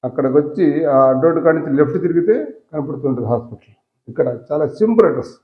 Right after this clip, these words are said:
ఇక ఒంగోలుకి వెళ్-, ఒంగోలు వైపు నుండి,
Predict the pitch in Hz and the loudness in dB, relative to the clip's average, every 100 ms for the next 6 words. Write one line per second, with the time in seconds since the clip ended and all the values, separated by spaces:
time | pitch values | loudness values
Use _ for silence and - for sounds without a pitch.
0 | _ _ _ _ _ _ _ 180 196 175 | _ _ _ _ _ _ _ 0 4 4
1 | 165 - - - _ _ _ _ _ _ | 4 0 -8 -18 _ _ _ _ _ _
2 | _ _ _ _ _ _ _ _ _ 147 | _ _ _ _ _ _ _ _ _ 2
3 | 160 175 185 170 165 165 156 139 143 165 | 4 6 6 6 4 2 0 0 2 4
4 | 175 160 147 143 135 131 139 160 | 4 6 6 6 2 2 2 0